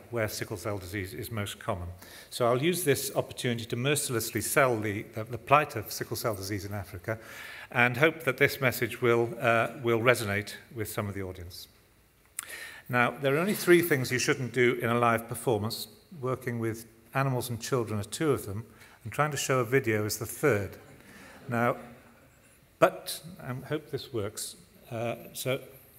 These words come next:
uh, just because this is a very mixed audience, most of you don't know much about sickle cell disease or,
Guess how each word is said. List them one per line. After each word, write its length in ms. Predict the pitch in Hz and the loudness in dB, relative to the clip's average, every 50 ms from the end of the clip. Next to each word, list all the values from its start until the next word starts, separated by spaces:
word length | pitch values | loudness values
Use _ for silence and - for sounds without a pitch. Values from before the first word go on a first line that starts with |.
| - - - - - - - - | -20 -20 -20 -20 -20 -20 -20 -10
uh, 180 | - - 120 127 | -2 2 4 4
just 320 | 127 - 202 190 - - | 4 4 2 0 2 2
because 420 | - 175 180 - 180 156 120 - - | 0 0 4 6 6 6 6 2 0
this 200 | 135 127 - - | -2 -2 -2 -2
is 60 | - | -2
a 80 | 113 110 | -2 2
very 200 | - 151 139 123 | 4 6 6 6
mixed 320 | 135 165 165 - - - | 4 2 -2 -2 0 2
audience, 480 | 147 143 139 135 147 151 151 - - - | 4 4 4 2 0 -4 -4 -6 -6 -4
most 240 | 139 139 131 - | -2 -2 0 -2
of 80 | 127 110 | -2 -4
you 80 | 123 117 | -4 -2
don't 300 | - 123 120 120 120 131 | 0 0 0 0 -2 -2
know 240 | 123 120 117 113 117 - - - - - - - - | 0 0 0 0 -2 -6 -14 -14 -16 -16 -16 -4 2
much 220 | 131 123 - - | 2 2 2 2
about 240 | 117 110 117 113 117 | 4 4 4 6 6
sickle 280 | - - - - - - | 4 2 0 0 0 2
cell 200 | - 131 120 113 | 4 4 4 4
disease 280 | 101 104 120 127 127 | 4 2 2 2 2
or, 360 | - 131 127 135 131 127 117 | 2 4 6 6 6 6 4